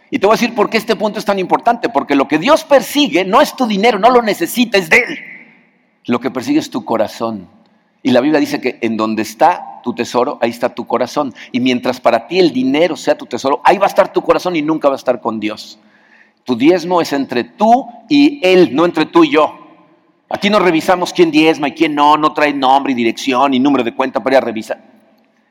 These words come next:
Eso es entre tú y Él. Tú necesitas dárselo.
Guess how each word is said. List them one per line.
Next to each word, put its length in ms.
Eso 220
es 100
entre 240
tú 420
y 180
Él. 380
Tú 180
necesitas 680
dárselo. 520